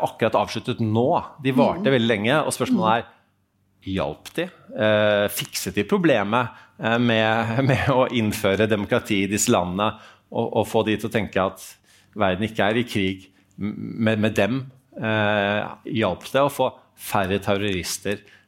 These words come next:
Speaker 1: eh, mindre, eh, usikkerhet og frykt i Vesten?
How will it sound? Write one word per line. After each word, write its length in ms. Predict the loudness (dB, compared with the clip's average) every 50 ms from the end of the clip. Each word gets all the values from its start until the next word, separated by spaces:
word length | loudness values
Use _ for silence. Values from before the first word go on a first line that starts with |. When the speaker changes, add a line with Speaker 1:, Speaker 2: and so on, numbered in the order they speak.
| _
Speaker 1:
eh, 160 | -10 -8 -6 -4
mindre, 420 | -2 -2 -2 -2 -2 0 0 2 2 2 4 4 4 2 2 0 0 -2 -2 -2
eh, 480 | -2 -2 -2 -2 -2 -2 -4 -6 -8 -8 -4 -2
usikkerhet 640 | -2 -2 -2 -4 -8 -10 -8 -4 -2 -2 -2 -2 -4
og 100 | -6 -6
frykt 440 | -6 -8 -10 -10 -12 -18 -20 -20 -8 -4
i 100 | 0 0
Vesten? 400 | 0 0 0 -2 -4 -6 -10